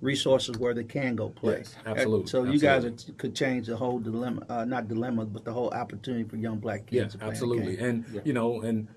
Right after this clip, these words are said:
Speaker 2: of course, we'll partner with, when they, when we come in, we bring things in, we're gonna be partner with as many people or collaborate with many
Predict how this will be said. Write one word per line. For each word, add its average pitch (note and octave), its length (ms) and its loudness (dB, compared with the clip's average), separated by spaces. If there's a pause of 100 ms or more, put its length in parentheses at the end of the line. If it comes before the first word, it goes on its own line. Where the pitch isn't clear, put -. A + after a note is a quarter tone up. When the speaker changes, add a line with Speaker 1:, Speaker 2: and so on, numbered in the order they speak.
(260)
Speaker 2:
of C3 140 0
course, D3 280 8
we'll C#3 160 6
partner D3 400 2
with, A#2+ 320 2 (160)
when A#2 220 2
they, C3+ 100 6
when A#2 240 0
we B2+ 100 0
come C#3+ 240 2
in, C#3 180 4
we A2+ 80 2
bring C3 260 2
things C3+ 240 2
in, C3+ 140 2
we're B2 100 2
gonna G#2+ 140 2
be G2+ 80 -2
partner C#3 380 0
with A#2+ 180 0
as G2 120 -2
many B2+ 220 0
people - 300 -2
or G#2+ 80 2
collaborate B2 420 -2
with G#2 140 -4
many A#2+ 240 -2